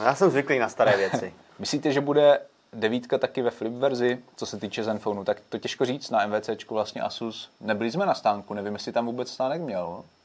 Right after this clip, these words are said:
Speaker 2: I když možná z počítače, jo. Nevím, neviděli jsme tam rozhodně nikde Asus. To je teďka jako zajímavé, když se nad tím tak zamyslíme.
Speaker 1: Tak, <laughs> ano,
Speaker 2: A
Speaker 1: ano.
Speaker 2: o flipu, <laughs> o flipu jsem nic neslyšel, ani žádné jako na internetu, nějaké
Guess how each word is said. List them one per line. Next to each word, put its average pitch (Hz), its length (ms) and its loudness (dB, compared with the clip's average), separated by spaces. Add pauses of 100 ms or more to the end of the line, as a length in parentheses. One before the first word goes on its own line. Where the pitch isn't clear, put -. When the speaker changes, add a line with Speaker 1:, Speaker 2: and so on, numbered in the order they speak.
(580)
Speaker 2:
I 101 80 -10
když 101 120 -6
možná 104 260 -4
z - 60 -8
počítače, 104 460 -10
jo. 139 120 -8 (300)
Nevím, 101 260 -4
neviděli 120 360 0
jsme 107 140 -6
tam 104 160 -2
rozhodně 101 360 -6
nikde 101 420 -4 (180)
Asus. - 600 -10 (960)
To 117 100 -4
je 113 60 0
teďka 117 360 0
jako 120 180 -4
zajímavé, 98 340 0
když 92 100 -8
se 104 80 -6
nad 95 80 -10
tím 101 100 -10
tak 101 140 -4
zamyslíme. 101 440 -2
Speaker 1:
Tak, 113 100 0 (200)
<laughs> 202 60 4
ano, 139 260 6
Speaker 2:
A 113 40 10
Speaker 1:
ano. 117 100 8
Speaker 2:
o 127 40 10
flipu, 143 480 8
<laughs> 170 80 12 (100)
o 156 80 4
flipu 131 920 4
jsem 139 240 0
nic 139 160 0
neslyšel, 123 460 0
ani 110 200 0
žádné 107 380 6
jako 104 280 -8 (120)
na 95 100 -4
internetu, 107 640 -6 (260)
nějaké 95 540 -2